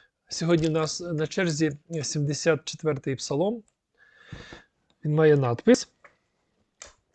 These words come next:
«Не погуби». А, мабуть, це звернення до Бога, е, буде, е, у цьому псалмі і з надією на те, що Господь, е, допоможе спастись людині.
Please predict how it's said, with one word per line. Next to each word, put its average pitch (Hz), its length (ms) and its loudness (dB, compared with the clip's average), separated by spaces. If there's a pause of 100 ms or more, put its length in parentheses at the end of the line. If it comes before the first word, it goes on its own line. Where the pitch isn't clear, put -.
(360)
«Не 170 160 0
погуби». 147 640 0 (1300)
А, 143 140 -12
мабуть, 151 340 -2
це 180 280 0
звернення 156 520 0
до 143 140 0
Бога, 147 540 0 (720)
е, 135 100 -6
буде, 165 380 0
е, 151 120 -6
у 139 320 -2
цьому 139 440 -2
псалмі 139 460 -2
і 151 340 -4
з 120 100 -2
надією 160 460 -2
на 143 120 -4
те, 175 200 -4
що 151 200 -8
Господь, 135 500 -4
е, 131 260 -4
допоможе 131 540 -6
спастись - 580 -6
людині. 147 600 -2